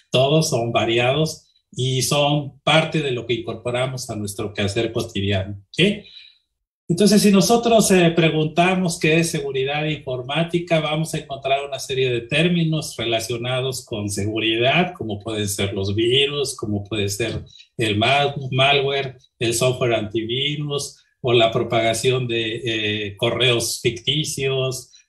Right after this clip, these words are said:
la afectación a usuarios, la afectación a redes sociales, Y con esto lo que les quiero presentar es que el tema de seguridad informática, pues, es muy, muy amplio, ¿no?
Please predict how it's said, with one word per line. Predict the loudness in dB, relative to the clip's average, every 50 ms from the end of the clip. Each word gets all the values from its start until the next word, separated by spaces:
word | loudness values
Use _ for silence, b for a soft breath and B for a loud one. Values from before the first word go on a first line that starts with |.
| b -4
la | -2 0 0
afectación | 0 0 -4 -4 -4 -4 -4 -2 -2 -2 -2 -2 -2 -4
a | -6 -6
usuarios, | -6 -2 2 2 2 4 4 2 2 0 -2 -4 -6
la | -8
afectación | -8 -8 -10 -8 -6 -6 -4 -2 0 0 0 0 0 -2
a | -2 -2
redes | 0 0 0 0 0
sociales, | -2 -2 0 2 4 4 6 6 4 4 2 2 -2 -12 -20 -20 -20 _ _ 4
Y | 4 4 6
con | 6 4 4
esto | 4 4 4
lo | 2 2 2
que | 2 0
les | 0 0
quiero | -2 -2 -2 -2
presentar | -2 -2 -2 -2 -4 -4 0 0 0 0 0
es | -2 -4 -4
que | -6
el | -6 -4
tema | -4 -4 -2 -2 -2 -2
de | -2 -6
seguridad | -8 -8 -8 -6 -4 -2 -2 -2 -2 -4
informática, | -6 -8 -8 -8 -8 -6 -4 -4 -4 -4 -4 -4 -4 -4 -4
pues, | -2 0 2
es | 2 2 2 2
muy, | 0 0 -2
muy | -2 -4 -4 -4 -4
amplio, | -4 -4 -6 -6 -8 -8 -8 -6 -2
¿no? | 0 0 0 0 -2 -8